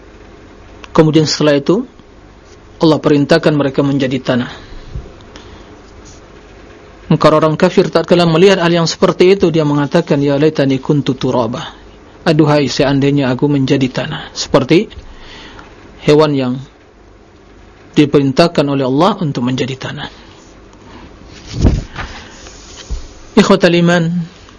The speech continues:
para pemirsa rahimakumullah. Kemudian, wa qira'atu alkitab, ya, sebagaimana yang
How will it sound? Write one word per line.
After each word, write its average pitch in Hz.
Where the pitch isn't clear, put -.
para 156
pemirsa 151
rahimakumullah. 123
Kemudian, 220
wa 170
qira'atu 220
alkitab, 208
ya, 151
sebagaimana 175
yang 196